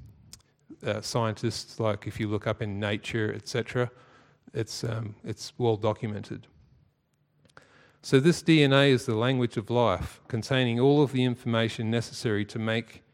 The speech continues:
y-, you and me who we are. So those that believe in, believe in evolution believe that all of this is a product of chance. We, however, know that this is how God created us,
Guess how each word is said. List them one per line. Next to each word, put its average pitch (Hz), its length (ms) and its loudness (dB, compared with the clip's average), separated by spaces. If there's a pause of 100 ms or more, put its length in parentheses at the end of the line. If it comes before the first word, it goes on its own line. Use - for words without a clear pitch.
(160)
y-, - 200 -16
you 123 560 0
and 101 120 -8
me 113 200 0
who 110 180 -2
we 104 160 0
are. 117 340 2 (1000)
So 135 180 4
those 151 460 6
that 123 200 4 (380)
believe 120 320 2
in, 113 180 -2 (120)
believe 120 400 4
in 117 100 -2
evolution 120 880 0 (480)
believe 120 360 2
that 110 200 0
all 143 220 4
of 117 100 -4
this 113 540 2 (160)
is 107 160 -6
a 104 40 -4
product - 580 -2
of 110 120 -16
chance. - 580 -8 (1200)
We, 147 180 6
however, 113 480 6
know 117 240 2
that 113 240 0 (100)
this 123 300 0
is 127 160 0
how 113 260 0
God 113 320 0
created 117 480 0
us, - 360 -12